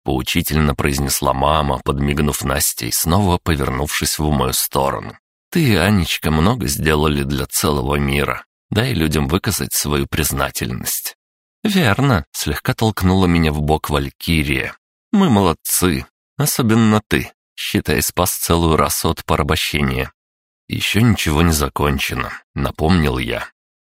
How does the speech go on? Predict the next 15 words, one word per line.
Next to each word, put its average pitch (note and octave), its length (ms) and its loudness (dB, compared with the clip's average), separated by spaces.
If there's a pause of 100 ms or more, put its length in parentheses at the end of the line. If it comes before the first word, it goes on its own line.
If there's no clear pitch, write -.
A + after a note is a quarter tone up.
(200)
"Ну E2 340 2
ведь, D2 280 0
если D2 360 0
потребуется", C#2 1000 -2 (240)
взял C#2 340 0
слово E2+ 400 0
Роберт. C#2+ 520 -2 (280)
"Вы D#2 280 0
прогоните D#2 680 0
любого, D#2 480 2
кто - 240 -4
покусится - 680 -2
на D#2+ 120 2
нашу D2+ 360 0
планету". C#2+ 640 -2